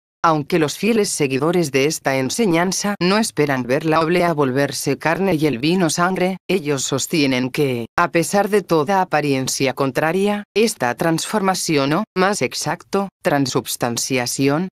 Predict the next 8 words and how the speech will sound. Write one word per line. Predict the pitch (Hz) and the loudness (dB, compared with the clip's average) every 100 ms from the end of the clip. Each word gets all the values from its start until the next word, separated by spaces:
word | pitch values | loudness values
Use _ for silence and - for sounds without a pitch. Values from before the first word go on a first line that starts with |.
| - | -2
ocurre | 180 - 180 151 | -2 0 0 2
literalmente, | 156 151 123 127 143 135 147 160 208 220 _ | 0 0 0 0 0 0 0 0 -2 -2 _
en | 151 139 | 0 0
esencia, | 131 175 190 - 208 190 190 - | 0 0 0 -2 -2 -2 -2 0
aunque | 170 156 160 | 2 2 2
no | 175 | 4
en | 208 185 | 2 0
forma. | - 120 107 110 107 | -2 -4 -4 -4 -6